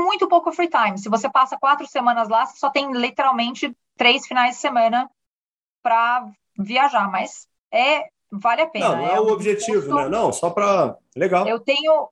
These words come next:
Speaker 1: eu tenho até hoje os livros desse curso, e são livros de patologia que não vão mudar, que foram dados no curso. Qualquer um pode
Speaker 2: Eu
Speaker 1: ir,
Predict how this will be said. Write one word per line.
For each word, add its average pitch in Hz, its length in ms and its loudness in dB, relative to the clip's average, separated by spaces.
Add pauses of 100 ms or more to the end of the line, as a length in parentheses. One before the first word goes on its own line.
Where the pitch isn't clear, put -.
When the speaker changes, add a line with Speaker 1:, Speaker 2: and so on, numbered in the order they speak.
Speaker 1:
eu 233 180 0
tenho 285 180 -2
até 302 260 0
hoje 311 280 0
os 247 100 -10
livros 277 360 -2
desse 277 240 4
curso, 196 580 -2 (340)
e 208 80 -2
são 226 200 2
livros 247 320 0
de 240 80 0
patologia 226 840 0
que 233 100 -12
não 254 100 -6
vão 294 180 4
mudar, 196 320 -2 (560)
que 214 120 -4
foram 226 300 -2
dados 220 440 0
no 240 220 4
curso. 190 440 -4 (160)
Qualquer 277 380 2
um 262 120 -6
pode 226 260 -2
Speaker 2:
Eu 202 60 6
Speaker 1:
ir, 262 240 0